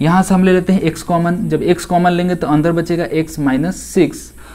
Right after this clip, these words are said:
और यहाँ से हम common लेते हैं एट, तो यहाँ भी बचेगा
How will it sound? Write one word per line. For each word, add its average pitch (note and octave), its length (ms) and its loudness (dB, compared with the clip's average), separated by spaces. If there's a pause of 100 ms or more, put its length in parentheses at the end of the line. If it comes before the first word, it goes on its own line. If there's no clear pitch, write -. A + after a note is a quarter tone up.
(160)
और C#3 100 0
यहाँ D#3 240 0
से E3+ 120 -4
हम E3 120 -2
common D#3 260 -2
लेते D3+ 280 -2
हैं F3+ 180 -4 (180)
एट, A#2 300 -4 (360)
तो C3 60 -6
यहाँ C#3+ 160 0
भी D3 60 0
बचेगा C#3 340 -2